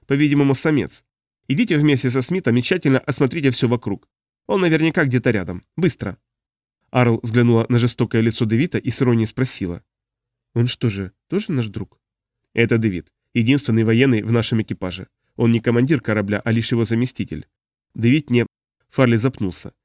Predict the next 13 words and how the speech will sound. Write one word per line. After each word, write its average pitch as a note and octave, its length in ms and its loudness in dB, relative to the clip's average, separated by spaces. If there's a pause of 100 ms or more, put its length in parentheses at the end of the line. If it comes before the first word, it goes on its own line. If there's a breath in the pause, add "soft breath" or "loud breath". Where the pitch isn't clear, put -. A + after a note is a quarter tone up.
(200)
Ему B2+ 180 4
хотелось C3+ 380 2
сказать, A#2 260 0
что - 160 -4
Дэвид B2 280 0
не A#2 80 0
причинит A#2 440 -2
Арл B2 220 2
вреда, B2 340 0 (220)
но C3 120 6
он B2+ 120 6
не B2+ 80 4
решился. - 540 -6